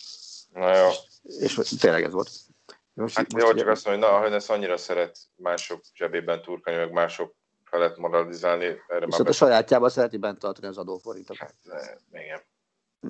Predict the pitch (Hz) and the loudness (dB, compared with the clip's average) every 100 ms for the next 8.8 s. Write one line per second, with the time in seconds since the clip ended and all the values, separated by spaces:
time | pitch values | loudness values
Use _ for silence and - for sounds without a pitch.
0 | - 117 113 110 110 113 _ _ _ _ | -4 0 2 2 -2 -6 _ _ _ _
1 | _ _ _ _ _ - 131 123 131 131 | _ _ _ _ _ -6 -2 -2 -4 -6
2 | 131 107 107 110 - 113 117 123 120 113 | -4 -4 -2 -2 -2 -2 -2 -2 -2 -4
3 | 117 110 - 113 - 107 107 - _ _ | -6 -8 -4 -6 -2 0 0 -4 _ _
4 | _ - 110 107 _ 107 - - 113 107 | _ -10 -8 -10 _ -12 -8 -6 -6 -6
5 | 101 - 107 101 101 101 - 95 85 82 | -6 -8 -10 -10 -12 -12 -10 -10 -10 -10
6 | - _ - _ _ _ _ _ _ _ | -12 _ -20 _ _ _ _ _ _ _
7 | _ - 151 165 117 117 113 101 98 98 | _ -6 0 2 2 0 -2 -6 -2 -2
8 | 98 - - - - 110 - - | -2 -4 -10 -14 -12 -12 -12 -16